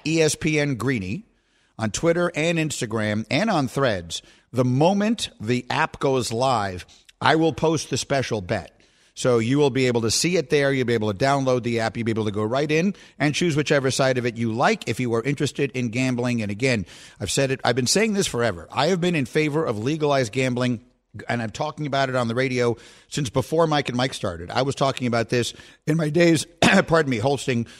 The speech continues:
talk shows in Chicago. I've always believed that gambling should be legalized. I've always believed it should be more regulated than it was when it was just the wild, wild west. I think we're getting to a better and better place now, and that will continue to get better. So I'm thrilled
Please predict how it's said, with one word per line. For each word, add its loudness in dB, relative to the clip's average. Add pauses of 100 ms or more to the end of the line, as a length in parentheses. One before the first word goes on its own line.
(220)
talk 2
shows 2
in 0
Chicago. -4
I've -4
always 4
believed -4 (260)
that -2
gambling 2
should -2
be -6
legalized. 0
I've 0
always 0
believed -2
it -2
should -2
be -2
more 0
regulated 0
than 2
it -6
was 0
when -2
it -4
was 0
just 0
the -2
wild, 0
wild 0
west. -4 (360)
I -8
think 0
we're 0
getting 2
to 2
a 0
better 2
and 0
better 0
place -2
now, -2
and -2
that -2
will -4
continue -6
to -4
get -2
better. 0
So -4
I'm -4
thrilled 0